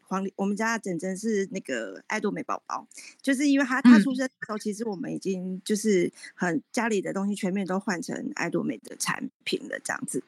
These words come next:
Speaker 2: 嗯。
Speaker 1: 对。这个跟，跟，跟我现在要讲的东西没有太大的关系，但是她就是因为，
Speaker 2: <laughs>
Speaker 1: 我，因为刚刚讲到龟，就是龟毛，就是
Speaker 2: 龟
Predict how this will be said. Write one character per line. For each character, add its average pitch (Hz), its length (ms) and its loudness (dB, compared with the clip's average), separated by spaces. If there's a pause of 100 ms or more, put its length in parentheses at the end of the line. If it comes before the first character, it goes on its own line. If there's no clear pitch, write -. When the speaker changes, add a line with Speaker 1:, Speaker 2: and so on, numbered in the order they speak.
(100)
Speaker 2:
嗯。 247 300 10
Speaker 1:
对。 - 200 -4 (500)
这 277 180 2
个 - 20 -8 (100)
跟， 320 200 4 (140)
跟， 320 220 0
跟 339 160 -2
我 269 100 2
现 311 160 -2
在 294 80 4
要 262 100 0
讲 220 160 -6
的 156 60 -14
东 202 100 -8
西 208 80 -6
没 208 80 -12
有 180 60 -10
太 196 140 -14
大 185 80 -12
的 165 80 -8
关 160 120 -10
系， 185 80 -14
但 254 120 -2
是 277 120 -6 (260)
她 311 100 0
就 339 100 0
是 294 280 4
因 - 80 0
为， 339 60 2
Speaker 2:
<laughs> 359 580 -4
Speaker 1:
我， 196 120 -10
因 349 80 0
为 359 60 0
刚 349 120 0
刚 381 140 0
讲 240 140 0
到 320 160 0
龟， 302 280 -4
就 - 140 -10
是 302 120 -6
龟 302 260 -4
毛， 226 240 -8
就 - 80 0
是 277 80 -2
Speaker 2:
龟 311 180 2